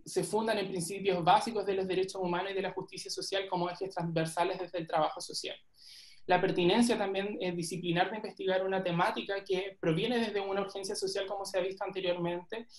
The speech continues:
y desarrollar aquellos referentes teóricos que pueden entregar esta investigación en el desarrollo y reconocimiento del trabajo social clínico, como parte de una especialidad que ha si-,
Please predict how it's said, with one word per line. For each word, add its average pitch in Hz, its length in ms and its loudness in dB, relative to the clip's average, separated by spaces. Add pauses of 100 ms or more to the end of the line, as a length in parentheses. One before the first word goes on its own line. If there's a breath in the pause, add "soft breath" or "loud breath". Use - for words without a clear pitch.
(260 loud breath)
y 226 260 2
desarrollar 214 520 2
aquellos 240 320 6
referentes 220 520 -2
teóricos 196 460 0
que 190 80 0
pueden 196 260 0
entregar 208 340 -2
esta 214 160 -10
investigación 208 640 -4
en 220 120 -6
el 220 100 -4
desarrollo 202 500 0
y 233 240 -4
reconocimiento 214 760 0
del 220 160 -2
trabajo 190 340 -2
social - 400 -4
clínico, 180 480 -4 (160 loud breath)
como 180 240 4
parte 196 240 6
de 196 80 6
una 196 140 0
especialidad 190 640 0
que 320 100 -6
ha 302 60 -2
si-, - 340 -6